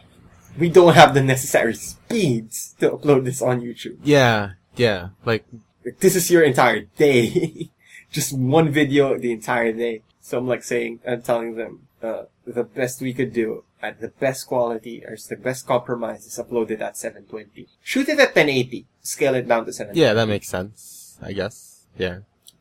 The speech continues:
Speaker 1: And, uh, as much as I want to shoot it at sixty frames per second, again, we're trying to scale it down,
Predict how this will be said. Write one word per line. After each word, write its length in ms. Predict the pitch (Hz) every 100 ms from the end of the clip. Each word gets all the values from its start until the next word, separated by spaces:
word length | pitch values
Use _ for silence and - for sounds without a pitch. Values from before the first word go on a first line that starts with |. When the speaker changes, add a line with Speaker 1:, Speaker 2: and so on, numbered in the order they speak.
| _
Speaker 1:
And, 180 | 131 131
uh, 360 | 135 127 123 117 _ _ -
as 160 | 127
much 200 | 165 202 214
as 120 | 214
I 80 | 185
want 300 | 208 226 220
to 60 | 185
shoot 260 | 190 175
it 140 | 147 120
at 160 | 123
sixty 340 | - - - 160
frames 380 | - 143 143 -
per 160 | 135
second, 460 | 127 135 135 110 _ _
again, 400 | 123 123 127 113 _ -
we're 160 | 135 135
trying 280 | 143 147 143
to 80 |
scale 320 | 143 - 127 127
it 160 | -
down, 320 | 120 104 107